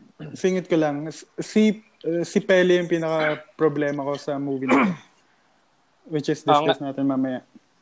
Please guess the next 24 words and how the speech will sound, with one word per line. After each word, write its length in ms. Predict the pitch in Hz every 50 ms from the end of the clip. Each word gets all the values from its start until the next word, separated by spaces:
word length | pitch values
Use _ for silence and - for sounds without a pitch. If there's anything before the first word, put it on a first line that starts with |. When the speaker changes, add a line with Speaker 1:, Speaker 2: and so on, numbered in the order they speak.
| _ _ _ _ _ _ _ _ _ _
Speaker 2:
Oh, 100 | _ -
sige. 300 | 151 135 139 120 127 131 _ _ _ _ _ _ _ _
Speaker 1:
Mm-mm. 320 | - 285 - - - - - _ _ _ _ _ _ _ _ _
Speaker 2:
Ay, 160 | 160 180 202
isa 80 | 226
sa 160 | 226 - 240 226
mga 280 | 220 220 214 214 208 202 202 196 190 190 185 180 180 175 175 175 160 - _ _
tumatak 320 | - 175 180 175 185 165 -
na 80 | 180
scene 160 | - - 175 170
sa 240 | - - 160 156
akin 80 | 160 151
na 80 | 151 143
kasama 400 | 151 147 - - 151 139 143 139
siya 240 | 135 - 139 135
is 200 | 123 - 147 - - - -
yung, 320 | 170 175 175 185 208 226 247 _ _ _ _ _ _ _ _ _ _ _ _ _ _ _ _ _ _ _ _ _ _ _ _ _ _ _ _ _ _ _ _ _ _ _ _ _ _ - _ _ _ _ _ _ _ _ _ _ _
ah, 120 | - 165 175 175
dinidiscuss 560 | 190 190 190 185 185 - - - 190 - -
niya 160 | 185 180 -
kay, 160 | - 175 170 165 160 160 165 160 160 160 160 160 151 _ _ _ _ _ _ _ _ _ _ _ _ _ _ _ _ _
nag-, 320 | _ 185 202 190 208 - 226
nakikipag-usap 560 | 220 254 226 240 - 220 202 214 202 - 185
siya 200 | - - 190 190